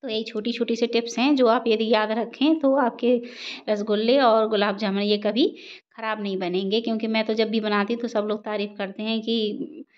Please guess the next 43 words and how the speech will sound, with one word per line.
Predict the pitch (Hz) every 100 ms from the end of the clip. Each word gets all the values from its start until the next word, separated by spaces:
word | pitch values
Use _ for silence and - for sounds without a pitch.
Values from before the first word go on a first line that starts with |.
| _ _
मेरा | 226 226
बेटा | 220 214
तो | 214
कभी | 220 220 220
किसी | 220 233
के | 226
यहाँ | 220
खाता | 220 196 214
भी | 202 196
नहीं, | 196 196
वो | 208
जब | 208 214
भी | 226
खाता | 226 208 208
है | 240
तो | 240
मेरे | 226 214
हाथ | 214 214
के | 214 247
ही |
बने | 214 208 202
खाता | - 190 196 208
है। | 240 269
तो | 254
आप | - 208 202
भी | 208
इस | 208 214
तरह | 220
से | 208 202
बनाइए। | 202 190 185 196 254 277 - - - - 233
और | 202
ये | 208 208
देखिए | 196 220
अब | 220 196
हम | 196
इन | 196 190
सबको | 190 - 214
कर | 202
लेंगे | 190 185 208 302
फ्राई। | 214 226 214 277
तो | 240 247 240 - - - _ 240
अब | 233
जैसे | 233 - 233